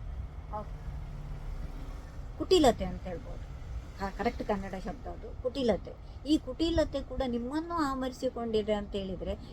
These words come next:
ಯಾಕೆ ಯಾರು ವೈಜ್ಞಾನಿಕ ಲೇಖನ ಕೂಡ ಇದ್ರ ಬಗ್ಗೆ ಬರೆದಿಲ್ಲ? ಈಗ ಬಾಂಗ್ಲಾದೇಶದ ಒಂದು ಮುಸ್ಲಿಮ್ನನ್ನ ನೋಡಿದ್ರೆ, ನಮ್ ದೇಶದ ಮುಸ್ಲಿಮ್ನನ್ನ ನೋಡಿದ್ರೆ ಒಂದ್ ಸೇಮ್ ಕಾಣುತ್ತಾರೆ. ಅದೇ ನೀವು ಈಗ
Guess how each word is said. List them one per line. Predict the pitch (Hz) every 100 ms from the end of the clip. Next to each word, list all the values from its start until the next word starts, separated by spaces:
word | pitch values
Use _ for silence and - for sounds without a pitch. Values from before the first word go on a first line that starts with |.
| -
ಯಾಕೆ | 330 320
ಯಾರು | 285 277
ವೈಜ್ಞಾನಿಕ | 247 233 247 285 277 269
ಲೇಖನ | 254 247 240 233
ಕೂಡ | 220
ಇದ್ರ | 214 202
ಬಗ್ಗೆ | 196 202 202
ಬರೆದಿಲ್ಲ? | 190 185 180 170 165 170 - - - -
ಈಗ | 302 269 294
ಬಾಂಗ್ಲಾದೇಶದ | 247 269 302 302 294 294 262 262
ಒಂದು | 247 240 247
ಮುಸ್ಲಿಮ್ನನ್ನ | 233 - 311 277 254 220 214
ನೋಡಿದ್ರೆ, | 190 196 190 185 202 - - -
ನಮ್ | 247 302 339
ದೇಶದ | 320 302 269
ಮುಸ್ಲಿಮ್ನನ್ನ | 254 226 - 254 240 233
ನೋಡಿದ್ರೆ | 220 214 190 180
ಒಂದ್ | 233 262 294
ಸೇಮ್ | - 330 415
ಕಾಣುತ್ತಾರೆ. | 311 285 269 247 240 240 - - -
ಅದೇ | 262 339
ನೀವು | 349 294 233 220 262
ಈಗ | 262